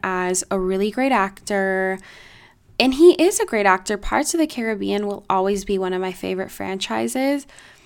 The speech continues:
but he was always seen as just this great actor,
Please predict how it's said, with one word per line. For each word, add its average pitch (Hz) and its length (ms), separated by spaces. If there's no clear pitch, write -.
but 220 420
he - 260
was 247 260
always 254 400
seen 208 540
as 196 580
just - 260
this 214 200
great 208 400
actor, 190 640